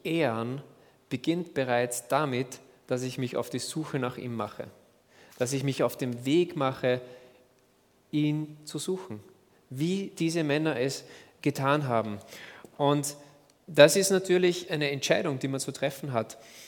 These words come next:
Und diesen, diesen Weg zu beschreiten, das kann aber jeder. Das kann jeder. Selbst wenn du sagst, „Ich habe mit Gott nicht so viel am Hut,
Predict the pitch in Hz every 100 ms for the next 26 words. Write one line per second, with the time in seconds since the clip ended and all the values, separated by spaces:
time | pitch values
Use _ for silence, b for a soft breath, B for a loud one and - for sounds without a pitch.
0 | B B _ 139 135 135 - - - _
1 | _ - 165 190 180 156 147 139 131 143
2 | - - 147 - 127 147 135 123 - 131
3 | 123 120 123 160 104 - - - _ _
4 | _ - 123 - 139 175 135 101 147 160
5 | - 160 151 151 151 139 156 147 143 143
6 | 147 156 147 147 151 139 135 147